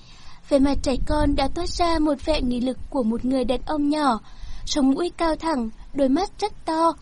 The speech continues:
đôi đồng tử màu lam nhạt, trong suốt không tì vết, lông mi dài đến kinh ngạc, hai má tròn trịa, giống như một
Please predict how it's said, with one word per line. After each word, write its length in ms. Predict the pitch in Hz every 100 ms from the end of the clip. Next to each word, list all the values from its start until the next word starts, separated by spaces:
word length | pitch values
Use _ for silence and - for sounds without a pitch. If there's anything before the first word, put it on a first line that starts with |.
| - - - -
đôi 200 | 311 294
đồng 220 | 285 247
tử 240 | 302 262
màu 200 | 220 233
lam 300 | 233 277 269
nhạt, 220 | 277 277 269 - - - - - -
trong 280 | 339 320 302
suốt 220 | - 415 -
không 220 | - 311
tì 200 | 277 277
vết, 200 | 220 359 - - - -
lông 180 | 359 330
mi 180 | 339
dài 300 | 311 330 285
đến 200 | 247 247
kinh 220 | 247 330 302
ngạc, 220 | 311 269 - - -
hai 340 | 302 302 285
má 200 | 285 254
tròn 220 | 262 302
trịa, 240 | 240 311 294 - - -
giống 200 | 330 302
như 220 | 359 370
một 120 | 349